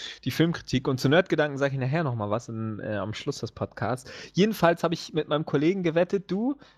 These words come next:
wenn Jennifer Lawrence den Oscar gewinnt, werde ich vor Freude etwas machen. Such dir aus was, aber ich mach was. Und dann hat er halt gesagt, okay,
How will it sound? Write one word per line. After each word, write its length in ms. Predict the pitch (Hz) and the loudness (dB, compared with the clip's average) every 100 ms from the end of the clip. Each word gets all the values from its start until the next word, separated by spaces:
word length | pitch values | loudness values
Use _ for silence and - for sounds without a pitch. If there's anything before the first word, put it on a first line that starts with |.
| - | -8
wenn 460 | 127 131 202 311 | 0 6 6 4
Jennifer 440 | 190 208 240 - 208 | -2 -2 -2 -2 0
Lawrence 640 | 202 208 185 110 104 - - | 2 2 0 -4 -8 -16 -8
den 200 | 135 135 | -4 -2
Oscar 300 | 165 - 180 | -2 -2 -2
gewinnt, 540 | 175 165 143 98 92 - _ _ - | 0 2 0 0 -8 -14 _ _ 0
werde 280 | 139 202 247 | 6 6 6
ich 120 | 208 | -4
vor 200 | - 175 | -10 -8
Freude 680 | - - 131 165 226 233 - | -8 -10 0 2 4 2 -2
etwas 400 | 170 - 175 - | -4 -2 -2 0
machen. 340 | 165 151 107 107 | -2 -2 -4 -6
Such 200 | 180 - | -8 -6
dir 180 | 185 | -4
aus 220 | 160 156 147 | -2 -2 0
was, 260 | 185 - - | 0 -2 -4
aber 280 | 143 180 180 | 0 2 2
ich 120 | 165 | 0
mach 240 | 151 151 - | -2 -2 -2
was. 180 | 101 - | -6 -4
Und 80 | |
dann 180 | 120 135 | -4 -2
hat 100 | 165 | 0
er 80 | 175 | 2
halt 180 | 151 - | 2 2
gesagt, 380 | 135 160 180 - - - | 2 4 4 0 -20 -16
okay, 420 | 131 - 190 254 | -10 0 2 2